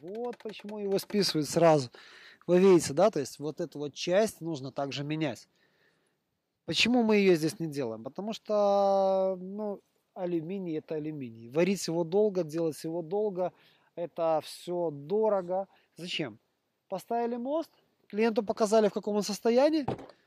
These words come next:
Хочешь? Клиент, занимайся. То есть, опять же, ребят, ссылки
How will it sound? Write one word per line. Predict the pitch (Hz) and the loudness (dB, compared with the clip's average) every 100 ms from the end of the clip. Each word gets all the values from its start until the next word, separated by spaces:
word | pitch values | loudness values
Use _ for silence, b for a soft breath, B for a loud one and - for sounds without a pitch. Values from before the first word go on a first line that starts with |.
| b | b
Хочешь? | - 294 - - - _ _ _ - | 4 4 6 2 -4 _ _ _ -18
Клиент, | 190 175 123 123 | -10 -10 -10 -12
занимайся. | 175 202 294 - _ _ _ - | -10 -8 -8 -10 _ _ _ -12
То | - - _ _ _ _ _ _ _ - 180 | -12 -14 _ _ _ _ _ _ _ -12 0
есть, | 254 | 2
опять | 247 247 | 6 6
же, | 196 | 6
ребят, | 214 208 143 _ _ | 4 4 2 _ _
ссылки | - - 285 277 196 131 | -6 4 6 6 2 -2